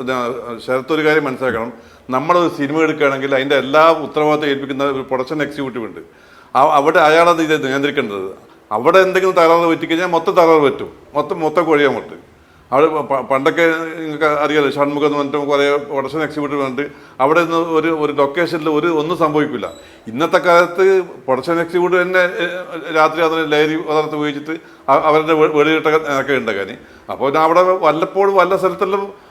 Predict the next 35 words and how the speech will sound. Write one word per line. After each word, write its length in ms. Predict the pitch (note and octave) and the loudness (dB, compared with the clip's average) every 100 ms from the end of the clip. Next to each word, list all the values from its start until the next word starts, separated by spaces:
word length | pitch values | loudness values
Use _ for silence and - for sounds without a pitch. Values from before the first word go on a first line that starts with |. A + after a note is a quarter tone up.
| - | -2
പല 100 | F3 F#3 | 2 4
റൂമുകളിലും 460 | F#3 F#3 F#3 F#3 F#3 | 4 2 0 0 0
ഇതെല്ലാം 320 | F3 F3+ F3+ F#3 | 0 0 -2 -6
ഇപ്പോൾ 180 | E3 F#3 E3+ | -4 -2 0
നടക്കുന്നുണ്ട്. 420 | E3 F3+ D#3+ G#2+ F#2+ - | 0 0 -2 -4 -8 -6
പല, 140 | C3+ C#3+ C#3+ C#3+ | 0 0 0 0
പല 100 | D3 C#3+ C#3 | 0 0 -2
ലൊക്കേഷൻ, 280 | C#3+ C#3+ D#3+ | -4 -4 -2
ഉള്ളിൽ 160 | D3 D3 | -2 -2
ലൊക്കേഷൻ, 340 | C#3+ D3+ C#3+ C#3+ D3+ - - - | 0 0 -2 -6 -8 -12 -20 -10
ഇപ്പോൾ 140 | - B2+ | -2 0
എറണാകുളം 320 | C3+ D#3 D#3 | 2 0 2
പോലത്തെ 240 | D#3+ D#3+ E3 D#3+ D#3 | 0 0 -4 0 -2
ഒരു, 120 | D#3 D#3 D#3 D#3+ D#3 | -2 -6 -12 -10 -6
ഒരു 80 | D#3 D3 | -6 -4
പ്രധാനപ്പെട്ട 400 | D3 D#3 D#3 D#3 D#3 | 0 0 0 -2 0
ലൊക്കേഷനിലൊന്നും 520 | D#3 D#3+ D3+ D#3 D#3 D3+ | 0 -2 -4 -4 -4 -4
ഇപ്പോൾ 140 | D#3 D3+ | -4 -4
ഒന്നും 140 | D#3 D#3+ D3 | -6 -6 -6
സംഭവിക്കില്ല. 380 | C#3 C#3+ C#3 C#3 | -2 -4 -4 -2
കാരണം 240 | C#3 C#3+ C#3+ - - - - | -2 -4 -12 -18 -20 -14 -6
എല്ലാം 180 | C#3+ D3+ | 0 0
ചുറ്റും, 240 | C#3+ D#3 D3+ D3 | 0 -4 -4 -2
ഏ, 40 | D3 C#3+ | 0 0
എപ്പോഴും 240 | C#3+ D#3+ C3+ | 0 -2 0
ശ്രദ്ധ 160 | C#3+ E3 | 0 4
ചെലുത്തുന്ന 240 | D#3 D3 C#3 | 2 2 -2
സ്ഥലമാണ്. 320 | C3 G#2 A2+ - - - - A#2 | 0 -2 -6 -16 -20 -20 -12 -4
ഉള്ളോട്ടെല്ലാം 460 | C#3+ E3+ E3+ F3 F3 | 4 4 4 -2 -2
പോയി 120 | F3 F3 | -2 0
വല്ല 140 | D#3+ D#3+ D3+ | 2 2 -2
ലൊക്കേഷനിൽ 380 | D3+ D#3+ D#3 D3+ | -4 -6 -6 -6
ഷൂട്ടിങ് 280 | D3+ D3+ D3 | -4 -6 -4
പോകുന്ന 160 | D3 C#3+ | -4 -4
സമയത്തെല്ലാം 340 | - D#3+ E3 | -6 -6 -6